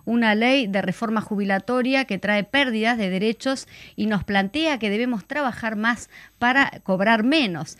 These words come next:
Agrega que se debe apuntar al desarrollo de un programa transformador en el marco de un Congreso del Pueblo, el cual se construirá desde el pie y con vastísimos sectores populares,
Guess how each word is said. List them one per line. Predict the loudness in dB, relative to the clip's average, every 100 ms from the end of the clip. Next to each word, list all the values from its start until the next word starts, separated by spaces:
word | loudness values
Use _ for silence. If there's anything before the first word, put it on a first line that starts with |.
| -20 -18 -4
Agrega | -2 2 2 4 2 0
que | -2 -2 -2
se | -6 -4 0
debe | 2 2 2 0
apuntar | -2 -4 -2 0
al | 0
desarrollo | -4 -6 -6 -6 -6 -6
de |
un | -6
programa | -4 -2 -2 -2
transformador | -2 -4 -4 -6 -4 -2 -2 -2 -2 -2
en | -4
el | -2
marco | -2 -4 -4 -4
de | -2
un | -2
Congreso | -2 -2 -4 -4
del | -4 -2
Pueblo, | 2 2 2 0 -4 -8 -20 -10
el | -4 -2
cual | 0 0
se | 0 -6
construirá | -4 -4 -4 -4 -2 2 2 0 -4 -16
desde | -4 0 0 2
el | 0 0
pie | 0 0 0
y | -2 -2
con | 0 0 -2 -4
vastísimos | -2 -2 -2 -6 -4 -2 -2 -2 -2 -6 -14 -14
sectores | -6 -6 -2 0 2 2
populares, | 2 0 2 4 2 0 -8